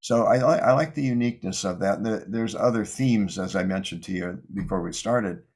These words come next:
in the series. As I understand it, there's about eight books,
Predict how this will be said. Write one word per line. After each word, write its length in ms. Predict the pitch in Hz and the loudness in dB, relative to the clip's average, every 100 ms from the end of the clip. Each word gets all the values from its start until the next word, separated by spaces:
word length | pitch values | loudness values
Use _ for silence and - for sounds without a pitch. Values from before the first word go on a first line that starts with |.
| _ _ _ - | _ _ _ 2
in 200 | 135 147 | 4 4
the 80 | 101 | 2
series. 600 | - 110 95 92 92 95 | 0 0 2 0 -2 -4
As 180 | 90 | -4
I 120 | 95 92 | -4 -4
understand 560 | 90 87 - 131 127 | -4 -6 0 4 4
it, 120 | 98 95 | 2 -2
there's 240 | 90 85 | -6 -4
about 280 | 87 92 90 | 0 0 0
eight 240 | 98 73 | -4 -2
books, 520 | 98 117 90 - - | 0 0 0 -8 -12